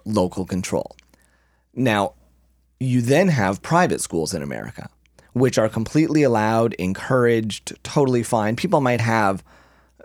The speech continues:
ideological opposition, but there's no legal boundaries or, or opposition or challenges in any way to setting up a private school.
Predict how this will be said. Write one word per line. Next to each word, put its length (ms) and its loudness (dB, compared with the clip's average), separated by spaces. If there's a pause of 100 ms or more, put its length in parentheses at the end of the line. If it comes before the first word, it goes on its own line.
(140)
ideological 840 2
opposition, 540 2
but 100 0
there's 240 2
no 540 4 (280)
legal 880 2 (480)
boundaries 1000 2
or, 380 2
or 220 2
opposition 580 0
or 380 0
challenges 640 0
in 100 0
any 260 2
way 240 2
to 120 -6
setting 280 0
up 120 -6
a 60 -2
private 340 -2
school. 360 0